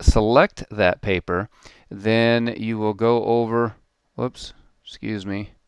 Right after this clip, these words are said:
this little triangle here, go all the way to the bottom, and you will see Tim's Texture one is right there. And if you choose it,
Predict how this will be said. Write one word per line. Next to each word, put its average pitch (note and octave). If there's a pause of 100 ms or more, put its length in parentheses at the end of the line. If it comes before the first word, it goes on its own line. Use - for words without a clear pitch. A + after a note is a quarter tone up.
(800)
this C#3
little B2
triangle A2
here, G2+ (960)
go G2+
all B2+
the B2+
way B2
to A#2+
the A2+
bottom, G2+ (140)
and F#2+
you G2
will G2+
see F#2
Tim's G2
Texture F#2+
one G#2+ (540)
is F#2
right F2+
there. F#2+
And F2
if F#2
you F2+
choose F3
it, -